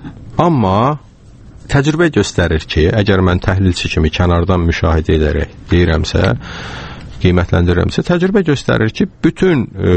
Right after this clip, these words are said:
deməli, e, müxalifətin uğurlu prosesləri avtoritar ölkələrdə yalnız orada uğurla başa çatır ki, orada vahid bir müxalif cəbhə mövcuddur.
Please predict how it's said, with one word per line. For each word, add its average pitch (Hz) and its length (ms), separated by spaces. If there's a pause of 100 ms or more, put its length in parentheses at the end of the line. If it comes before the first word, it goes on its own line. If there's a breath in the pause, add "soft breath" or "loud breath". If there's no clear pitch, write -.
deməli, 87 460 (180)
e, 87 80 (880)
müxalifətin 101 960
uğurlu 98 480
prosesləri 85 640
avtoritar 92 720
ölkələrdə 82 680 (680 loud breath)
yalnız 135 460
orada 107 380 (280)
uğurla 90 420
başa 85 220
çatır 82 320
ki, 139 200
orada 101 320
vahid 98 380
bir 98 120
müxalif 85 400
cəbhə - 380
mövcuddur. - 580